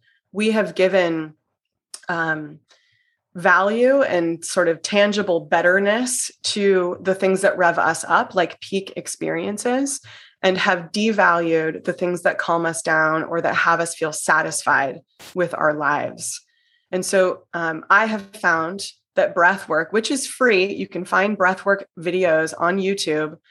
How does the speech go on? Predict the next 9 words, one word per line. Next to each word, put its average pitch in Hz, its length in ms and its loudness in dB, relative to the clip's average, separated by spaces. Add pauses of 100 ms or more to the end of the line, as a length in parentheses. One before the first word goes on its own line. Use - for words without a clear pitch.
(320)
is 196 180 2
very, 202 280 4
very 214 240 2
helpful 202 560 0
for 202 200 0
learning 190 340 0
how 202 120 -2
to 180 100 0
manage 170 800 -2